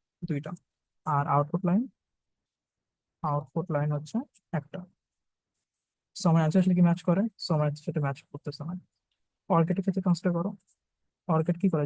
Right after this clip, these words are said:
যোগ করে। এ আর বি ইনপুট নিলা, যোগ করলা, Y equal to A plus B পাচ্ছ। ইনপুট লাইন কয়টা? দুইটা।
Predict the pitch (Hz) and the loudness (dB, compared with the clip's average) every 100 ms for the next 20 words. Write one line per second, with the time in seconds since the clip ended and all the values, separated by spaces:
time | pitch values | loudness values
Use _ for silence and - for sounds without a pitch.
0 | 147 160 - 170 208 - _ _ _ _ | 0 -2 0 -2 -2 -4 _ _ _ _
1 | _ _ _ _ _ _ _ _ _ _ | _ _ _ _ _ _ _ _ _ _
2 | _ _ _ _ _ _ _ _ _ _ | _ _ _ _ _ _ _ _ _ _
3 | _ _ 180 165 156 156 160 226 - 170 | _ _ 2 4 2 0 0 -2 0 0
4 | 156 165 151 160 202 190 147 - 156 147 | 0 -2 -2 2 2 2 0 -4 -4 -4
5 | 165 247 - 147 143 143 - 160 185 269 | -4 -6 0 2 2 0 -6 -6 -6 -8
6 | _ 214 147 147 143 151 - - 147 143 | _ -4 -4 -2 -4 -6 -10 -6 -4 -4
7 | 139 - 185 _ _ _ _ _ _ _ | -8 -12 -16 _ _ _ _ _ _ _
8 | _ _ _ _ _ 202 196 190 185 180 | _ _ _ _ _ 6 6 4 4 4
9 | 170 170 180 - _ 175 160 143 | 2 0 -4 -6 _ 0 0 -2